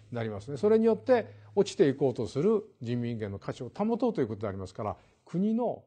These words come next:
準備通貨、どんどん額は減っていくわけであります。で、これを一応発表している数字を信じるとすれば、二千十四年の六月には、えー、外貨準備は、あ、四兆ドル、約四兆ドルありまして、この時は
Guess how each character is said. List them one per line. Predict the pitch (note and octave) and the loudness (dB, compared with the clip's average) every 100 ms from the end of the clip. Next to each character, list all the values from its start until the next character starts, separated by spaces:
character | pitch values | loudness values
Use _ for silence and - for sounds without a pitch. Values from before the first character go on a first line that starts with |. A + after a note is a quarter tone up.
| _ _ _ _ _ _ _ B2 | _ _ _ _ _ _ _ -6
準 | D3 | -2
備 | D3 | -2
通 | C3 B2 | -4 -8
貨、 | G#2 E2+ - _ | -8 -8 -12 _
ど | G#3+ | -2
ん | A3+ F#3 | 0 0
ど | F3+ | 0
ん | F#3+ | 2
額 | C#3 C3+ | 2 0
は | A#2 | -4
減 | G#2+ | -6
っ | |
て | - A#2 | -8 -6
い | |
く | A#2 | -4
わ | G#2 | -4
け | |
で | G2+ | -6
あ | |
り | - | -12
ま | - | -20
す。 | - _ _ _ _ _ | -20 _ _ _ _ _
で、 | E3 | -2
こ | G#3 | 4
れ | G#3+ | 4
を | |
一 | F3 A3+ | 4 4
応 | |
発 | G3 F#3+ - | 6 6 4
表 | F#3+ | 0
し | |
て | - | 0
い | |
る | F#3 | -2
数 | - F#3+ | -2 -2
字 | F3 | 0
を | F#3 | 0
信 | F3 F#3+ | -2 -4
じ | F#3 | -4
る | D#3+ | -4
と | A#2 | -8
す | |
れ | C3+ | -6
ば、 | C3+ | -4
二 | B2+ D3 | -2 -2
千 | A3 A3+ | 0 -2
十 | E3+ F#3+ | 0 0
四 | F#3 | 2
年 | D#3+ C3+ | 0 0
の | |
六 | B2+ C3 D3+ | -2 -4 -6
月 | D3 D#3+ | -6 -6
に | C3+ | -6
は、 | A#2 B2 B2+ - _ _ _ _ _ - _ | 0 2 0 -2 _ _ _ _ _ -20 _
え | C3 C3 B2+ B2+ B2 A#2+ A#2 A2+ G#2+ A2+ A#2 F3+ | -4 0 0 0 0 0 0 2 0 -2 -6 -4
ー、 | |
外 | C#3+ D3+ | -2 0
貨 | C#3+ | 0
準 | C#3+ B2+ | 0 -2
備 | G#2+ F#2+ - _ | -2 -6 -10 _
は、 | A2+ A2 - A2+ A#2 | -2 -2 -2 -8 -8
あ、 | G#2 | 0
四 | C3 G#3+ G3 | 2 4 4
兆 | A#3+ A3 | 6 8
ド | G3+ | 8
ル、 | F#3 | 4
約 | F3+ D3+ | 0 0
四 | C#3 C#3+ | -2 -2
兆 | D3+ B2+ | -4 -4
ド | A#2 | -4
ル | G#2+ - _ _ | -6 -12 _ _
あ | A2+ | -10
り | G2+ | -8
ま | G2 | -10
し | F2+ | -10
て、 | A2+ | -4
こ | G3+ | -2
の | A3+ | 0
時 | F#3+ | 2
は | B2+ | 0